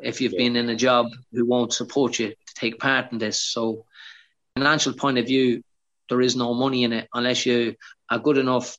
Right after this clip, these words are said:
Speaker 1: to win at international level and get onto the carding scheme.
Speaker 2: Do you think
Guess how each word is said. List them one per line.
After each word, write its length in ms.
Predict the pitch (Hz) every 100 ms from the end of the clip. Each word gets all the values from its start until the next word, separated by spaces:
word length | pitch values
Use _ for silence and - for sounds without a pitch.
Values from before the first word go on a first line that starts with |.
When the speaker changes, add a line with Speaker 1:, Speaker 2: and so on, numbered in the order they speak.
| -
Speaker 1:
to 80 |
win 340 | 120 131 127 123
at 180 | - 123
international 560 | 135 123 123 117 123
level 300 | 117 120 113
and 100 | 113
get 100 | 110
onto 240 | 120 117 -
the 80 | 113
carding 360 | 120 120 113
scheme. 360 | 113 - 113 104 _ _ _ _ _ _ _
Speaker 2:
Do 140 | - 107
you 80 |
think 320 | 107 147 135